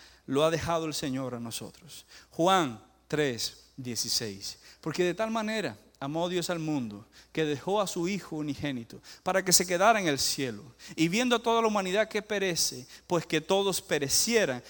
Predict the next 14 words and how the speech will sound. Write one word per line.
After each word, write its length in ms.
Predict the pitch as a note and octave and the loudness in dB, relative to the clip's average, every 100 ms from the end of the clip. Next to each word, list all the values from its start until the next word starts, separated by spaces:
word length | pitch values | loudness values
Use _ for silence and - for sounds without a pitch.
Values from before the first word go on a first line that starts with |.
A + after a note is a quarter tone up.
| - | -6
y 120 | C#3+ | -4
fueran 480 | - F3+ F#3 E3 D3+ | 0 2 4 4 0
a 120 | C#3 | -2
una 240 | C#3 F3 D#3 | 0 0 -2
eternidad 580 | C#3 C#3 C3 C3 B2 A#2+ | -4 -6 -4 -4 -6 -8
sin 280 | - C3+ A2+ | -6 -4 -4
Él. 220 | G#2+ G2+ A2+ - _ | -6 -10 -14 -20 _
Es 80 | E3 | 0
lo 100 | G#3 | 0
que 80 | G#3 | 2
plantea 400 | G3+ F#3+ G3+ F#3+ | 0 0 0 0
Juan 160 | G3 | 0
tres 180 | F#3+ G3 | -2 -2
dieciséis. 720 | F#3+ F3 E3+ B3+ - - - | -2 -2 -4 -6 -6 -6 -8